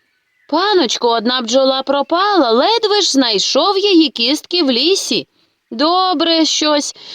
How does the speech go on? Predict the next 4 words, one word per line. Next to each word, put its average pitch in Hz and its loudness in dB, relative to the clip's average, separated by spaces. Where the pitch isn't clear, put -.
замельдував", 262 0
відповів 220 0
спихатий 226 -2
дідич. 202 0